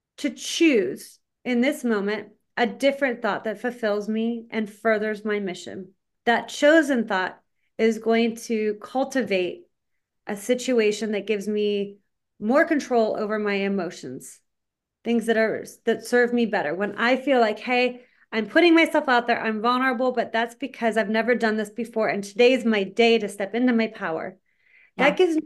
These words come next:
Speaker 1: motivation, inspiration. I feel proud of myself, right? And then the next thing is you have to choose a behavior that solidifies that choice. And so,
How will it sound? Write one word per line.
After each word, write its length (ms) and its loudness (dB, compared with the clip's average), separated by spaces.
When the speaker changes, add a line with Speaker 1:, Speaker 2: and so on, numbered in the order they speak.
Speaker 1:
motivation, 680 2
inspiration. 920 0
I 100 0
feel 320 0
proud 420 2
of 100 0
myself, 540 -10
right? 300 0
And 140 4
then 120 6
the 80 2
next 360 0
thing 200 -2
is 220 0
you 60 -2
have 260 -2
to 80 -6
choose 340 -4
a 60 -2
behavior 920 0
that 580 -2
solidifies 1080 0
that 280 -6
choice. 720 0
And 220 -4
so, 720 0